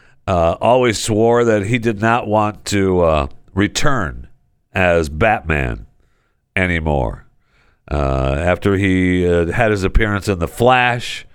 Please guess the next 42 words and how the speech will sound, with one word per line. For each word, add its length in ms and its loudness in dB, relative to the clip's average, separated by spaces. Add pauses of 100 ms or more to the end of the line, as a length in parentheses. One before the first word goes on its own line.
(680)
uh, 220 0
which 280 -2
was, 400 0
uh, 320 -2
scheduled 580 -2
to 100 0
release 400 0
next 320 -2
year, 320 2
he 180 0
said, 500 0
uh, 180 4
"Yeah, 720 2 (600)
I 160 2
don't 100 2
wanna 280 0
return. 540 -2
I 120 0
don't 100 0
wanna 140 0
be 140 0
Batman 500 0
anymore." 560 -2 (320)
Oh, 220 4
I, 160 2
you 160 0
know 140 2
what? 220 2
Except 400 0
for 140 2
that 220 2
whole 340 4
Aquaman 960 0 (320)
with 220 2
Jason 400 2
Momoa 580 4
coming 320 0
up, 340 0 (120)
uh, 440 2
in 160 -4
the 100 -2
future, 540 -2